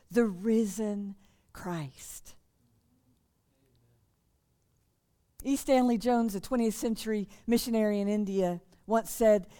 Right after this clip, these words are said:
"The art of living is the most learned," or sorry, it, "The art of living is the least learned of all the arts." He's right about that. Jesus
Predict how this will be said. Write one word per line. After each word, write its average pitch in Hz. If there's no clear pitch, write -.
"The 208
art 240
of 196
living 180
is 185
the 190
most 214
learned," 170
or 190
sorry, 175
it, -
"The 214
art 247
of 208
living 208
is 185
the 185
least 226
learned 165
of 165
all 196
the 190
arts." -
He's 180
right 240
about 180
that. 117
Jesus 226